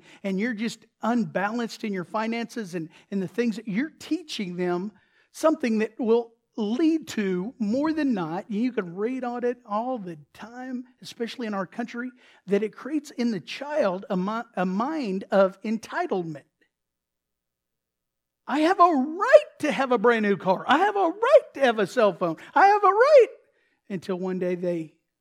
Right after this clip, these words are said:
meet Mister Reality, and that is not true. But the parent that begins to say, "You know what? God has given us this resource or these resources,"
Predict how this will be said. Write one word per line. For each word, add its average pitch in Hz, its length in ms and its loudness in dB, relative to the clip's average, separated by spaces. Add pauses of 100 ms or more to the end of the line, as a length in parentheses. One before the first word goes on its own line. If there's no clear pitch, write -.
(580)
meet 226 220 -4 (220)
Mister 190 300 -6
Reality, 214 800 -4 (1900)
and 160 200 -8
that 185 140 -8
is 185 140 -10
not 196 160 -14
true. 254 220 -16 (2000)
But 220 160 -2
the 208 60 -8
parent 330 520 -8
that 202 240 -6
begins 214 440 -6
to 175 100 -18
say, 208 200 -10
"You 190 160 -8
know 240 80 -8
what? 240 260 -10
God 208 220 -4
has 220 160 -10
given 214 320 -8
us 170 180 -8
this - 320 -12
resource 180 640 -10
or 190 100 -8
these 170 260 -10
resources," 175 840 -8